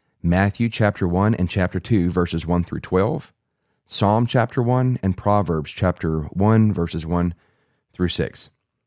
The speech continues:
The translation I'll be using throughout this podcast is the English Standard Version, also known as the E S V, and our format is the One Year Bible. Having said that, let's go ahead and get started. Genesis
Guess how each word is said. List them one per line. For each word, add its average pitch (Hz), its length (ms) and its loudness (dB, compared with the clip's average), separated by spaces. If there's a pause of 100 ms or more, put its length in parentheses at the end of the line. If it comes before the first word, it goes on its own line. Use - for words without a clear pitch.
(120)
The 95 80 -2
translation 117 680 2
I'll 101 140 0
be 92 80 0
using 98 320 2
throughout 95 240 -2
this 117 140 -10
podcast 87 640 -2 (360)
is 92 160 0
the 85 180 -2
English 110 340 2
Standard 98 340 0
Version, 82 460 -2
also 87 280 0
known 87 260 2
as 82 120 -2
the 78 160 -6
E 80 140 -2
S 76 140 -6
V, 67 320 -6 (240)
and 92 100 0
our 85 140 2
format 85 600 -2 (540)
is 95 120 0
the 90 100 0
One 87 160 4
Year 85 160 2
Bible. 62 420 -6 (1200)
Having 95 320 2
said 113 260 2
that, 135 280 4 (280)
let's 98 220 0
go 120 180 4
ahead 92 360 2
and 85 140 -2
get 78 140 -4
started. 67 480 -6 (880)
Genesis 110 560 2